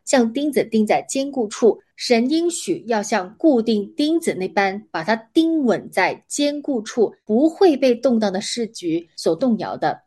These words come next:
二十五节，一个反差了，原本钉在坚固处的钉子应该是指舍伯那，他就被砍断落地了。这一段呢，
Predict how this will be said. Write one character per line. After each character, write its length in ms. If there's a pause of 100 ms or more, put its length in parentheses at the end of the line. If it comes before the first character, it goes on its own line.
(100)
二 120
十 160
五 100
节， 460
一 80
个 100
反 240
差 220
了， 160 (180)
原 320
本 280
钉 200
在 240
坚 400
固 180
处 160
的 120
钉 260
子 220
应 160
该 120
是 140
指 260
舍 240
伯 220
那， 220 (120)
他 140
就 140
被 180
砍 480
断 380
落 320
地 260
了。 220 (260)
这 160
一 120
段 260
呢， 260